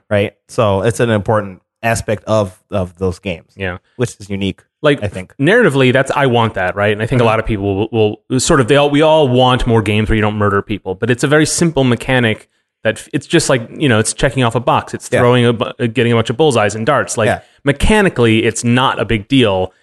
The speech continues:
Speaker 2: It's just when you think about the story of you, like, killing forty people,
Speaker 1: Mm-hmm.
Speaker 2: it doesn't really hang right.
Speaker 1: Yeah.
Speaker 2: Um, but there is something satisfying about clearing a room,
Speaker 1: Oh,
Speaker 2: like,
Speaker 1: yeah.
Speaker 2: taking care of each little spot, that when games that don't require you to kill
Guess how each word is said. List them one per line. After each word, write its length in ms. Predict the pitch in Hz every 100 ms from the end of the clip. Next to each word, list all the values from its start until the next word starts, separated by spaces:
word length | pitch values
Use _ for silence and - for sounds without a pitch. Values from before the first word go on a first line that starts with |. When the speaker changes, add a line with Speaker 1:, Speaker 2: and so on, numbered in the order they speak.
| _
Speaker 2:
It's 120 | 139 -
just 140 | 143
when 80 | 143
you 60 |
think 180 | 127 147
about 140 | 120 110
the 80 | 104
story 460 | - 165 147 110
of 100 | 104
you, 100 | 104
like, 200 | 98 98
killing 240 | - 127 110
forty 340 | - 131 113
people, 520 | 101 131 127 98 92 -
Speaker 1:
Mm-hmm. 140 | 135 135
Speaker 2:
it 60 |
doesn't 200 | 123 131
really 120 | 110
hang 300 | 101 135 135
right. 320 | 120 95 92 - -
Speaker 1:
Yeah. 200 | 110 98 -
Speaker 2:
Um, 380 | 123 120 110 110 -
but 180 | - 143
there 120 | 147
is 160 | 151 202
something 260 | 175 147 123
satisfying 560 | - 156 156 - 113
about 220 | 110 110
clearing 400 | - 151 143 123
a 80 | 110
room, 560 | 104 156 110 85 - 127 _
Speaker 1:
Oh, 60 | 370
Speaker 2:
like, 100 | -
Speaker 1:
yeah. 80 | 202
Speaker 2:
taking 260 | 156 143
care 240 | 135 135 127
of 80 | 117
each 240 | 147 110
little 120 | 131 107
spot, 600 | - - 131 92 90 - _ _ _ -
that 300 | 127 123 123
when 360 | 135 139 127 - -
games 420 | 127 151 156 151
that 220 | 127 113
don't 200 | - 175
require 280 | - - 123
you 140 | 104 98
to 140 | 107
kill 500 | - 107 92 92 90